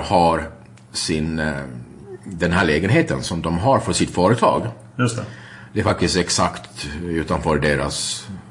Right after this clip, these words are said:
Speaker 1: ah, inte utanför ingången, men i alla fall det är snedd, en av snedden på det huset.
Speaker 2: Ja.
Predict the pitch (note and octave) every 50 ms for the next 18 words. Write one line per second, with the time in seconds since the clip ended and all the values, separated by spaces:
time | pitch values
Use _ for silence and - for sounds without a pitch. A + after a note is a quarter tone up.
0 | - - - - - - - - - F#2+ F2+ D#2+ D#2+ D#2+ D#2 D#2+ A#2 F2+ E2 -
1 | E2+ F2 E2+ E2+ D#2 D2+ D2 D2+ D2+ D#2 D2+ D2 - - F2 E2 F#2 A2 G#2 G2
2 | F#2+ D#2 C#2 D2+ D#2+ F2+ F2+ E2 D#2 D#2 D#2 D#2 F2+ F2 - F#2 E2+ D#2 D2 D#2
3 | D#2+ E2 D#2+ E2+ - - - A2 A2+ G#2+ E2+ D#2 - - - - - - - F2
4 | F2 - - - - - - - - - F2+ F#2 F2 F2 E2+ D#2+ - - - F2
5 | F2 F2+ F#2+ E2+ F2+ D#2+ D2+ C#2 A#1+ - - - A2 A2+ - - - D#2 D2+ D2+
6 | D2 D2 C#2 C#2+ C2+ C2+ E2+ F2 A#2 B2+ - - - - - - - - - B2+
7 | A#2+ A2+ A#2 -